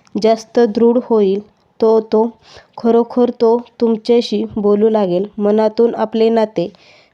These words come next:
भगवंताशी ठेवावे. आपले सगळे जीवन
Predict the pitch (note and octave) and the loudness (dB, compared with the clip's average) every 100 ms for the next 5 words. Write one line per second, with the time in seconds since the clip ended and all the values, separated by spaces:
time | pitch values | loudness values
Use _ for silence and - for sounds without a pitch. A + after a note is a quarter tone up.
0 | - G3+ G#3 A3+ A3+ A3 A#3+ A3+ A#3 G#3+ | -4 0 2 2 0 -2 -4 0 2 2
1 | G#3 F3+ G3 - G#3 G#3 _ G#3+ A3+ B3+ | 2 0 -4 -4 -4 -4 _ -2 0 0
2 | - - _ _ _ _ _ _ - - | -6 -20 _ _ _ _ _ _ -20 -4
3 | A3 G#3+ A3+ A3 A#3 F#3+ | 0 2 2 4 2 2